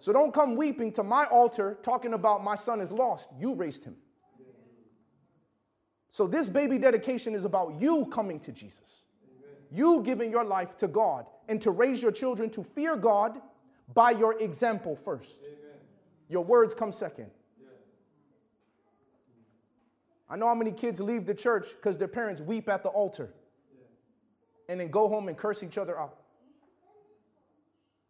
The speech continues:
Cursing people in the car on the motorway because they cut them off. And all your kid is thinking, "You're a Christian."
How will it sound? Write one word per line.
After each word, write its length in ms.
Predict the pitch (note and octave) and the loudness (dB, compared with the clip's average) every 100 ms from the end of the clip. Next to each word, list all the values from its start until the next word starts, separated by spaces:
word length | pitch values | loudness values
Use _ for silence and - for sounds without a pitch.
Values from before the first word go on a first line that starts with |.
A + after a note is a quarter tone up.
| _ _ _ _ _ _ - | _ _ _ _ _ _ 0
Cursing 340 | A#3 A3+ G#3 | 0 0 -4
people 300 | A3 A3+ G#3+ | -4 -2 -2
in 80 | G3 | -2
the 80 | F3+ | -2
car 340 | A3 G3+ G3 F#3+ | 0 0 0 -4
on 100 | F#3 | -6
the 80 | |
motorway 560 | E3+ G#3 F#3 D#3 C#3 A2 | 0 2 2 0 -4 -6
because 240 | D3+ G3+ | -8 -6
they 80 | D3+ | -6
cut 240 | C#3+ - - | -6 -8 -8
them 160 | D#3+ | -8
off. 180 | D3+ C3+ - _ _ _ _ _ _ _ _ _ | -8 -10 -14 _ _ _ _ _ _ _ _ _
And 140 | - F#3 | -2 6
all 140 | B3+ | 6
your 100 | A#3 | 4
kid 180 | - C4+ | -2 -2
is 120 | G#3+ | -2
thinking, 280 | B3+ A#3 D3 | -2 -4 -6
"You're 180 | C#3 G3 | -4 -4
a 40 | |
Christian." 400 | F3+ G#3 - G#2+ | -4 -6 -8 -18